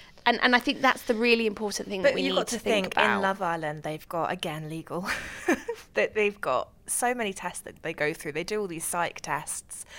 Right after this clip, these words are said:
Speaker 2: They do their personality stuff. They do, they, they are looked after so well in there. Before they go in, you know, they would never bring someone in who wasn't ready for that experience.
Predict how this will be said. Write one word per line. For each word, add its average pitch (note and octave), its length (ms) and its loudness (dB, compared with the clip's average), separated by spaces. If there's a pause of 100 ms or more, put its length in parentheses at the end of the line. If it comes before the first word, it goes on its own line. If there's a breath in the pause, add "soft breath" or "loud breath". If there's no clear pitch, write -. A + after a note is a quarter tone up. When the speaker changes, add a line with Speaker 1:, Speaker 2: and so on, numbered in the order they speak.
(340 loud breath)
Speaker 2:
They F3+ 80 -6
do E3+ 160 -8
their D#3 200 0 (180)
personality D#3+ 560 -6
stuff. D#3 160 -12
They F3+ 80 -4
do, - 180 -6
they, F#3+ 180 2
they G3+ 140 -2
are F3+ 300 2
looked - 400 -4
after E3 340 -6
so F3 420 -2
well D#3+ 220 -4
in C#3+ 160 -8
there. A2 320 0 (260 loud breath)
Before G#3+ 300 4
they G3 140 6
go F3 220 2
in, D#3+ 500 2 (240)
you F3+ 80 -8
know, F3 80 0
they F#3+ 100 2
would G3 160 -2
never G#3 200 4
bring F3+ 260 0
someone F3 180 -4
in E3 140 -6
who E3 100 -8
wasn't E3+ 260 -8
ready D#3+ 180 -6
for - 100 -16
that - 180 -4
experience. D#3 460 2